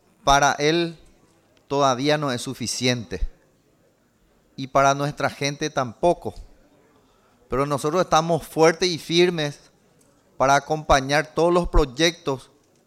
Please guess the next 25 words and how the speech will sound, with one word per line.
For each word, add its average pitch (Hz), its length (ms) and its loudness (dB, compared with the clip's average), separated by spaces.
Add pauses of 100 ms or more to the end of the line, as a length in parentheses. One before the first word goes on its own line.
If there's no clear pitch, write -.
(520)
que 131 120 -2
se 135 160 -2
vienen 143 320 -4
encarando 139 420 0
y 143 60 -6
que 147 120 -6
se 139 120 -4
va 131 160 0
encarando 139 640 -2 (420)
desde 135 300 -2
el 147 100 -4
gobierno 123 440 -4
nacional. 98 600 -10 (2250)
Hay 147 160 -8
que 170 440 2
ser 160 240 0
sincero 151 640 0 (720)
de 143 160 -4
decir 143 360 -4
que 135 500 2 (1900)
la 131 160 -4
mayoría 160 500 2
de 180 40 4
los 180 200 0
ministros 160 800 -4